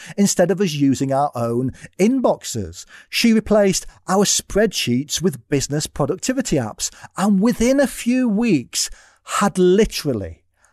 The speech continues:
half the amount of time that we were all spending on admin. And what I learned was that however you run the admin of your company,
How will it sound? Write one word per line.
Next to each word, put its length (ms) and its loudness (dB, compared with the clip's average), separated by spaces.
half 440 2
the 100 0
amount 300 0
of 140 -4
time 460 -4
that 80 -6
we 180 2
were 80 2
all 220 4
spending 640 -4
on 160 -2
admin. 640 -2
And 160 8
what 240 4
I 140 0
learned 600 0
was 460 -6
that 220 4
however 920 0
you 400 4
run 280 2
the 80 2
admin 400 0
of 100 -2
your 180 2
company, 540 -6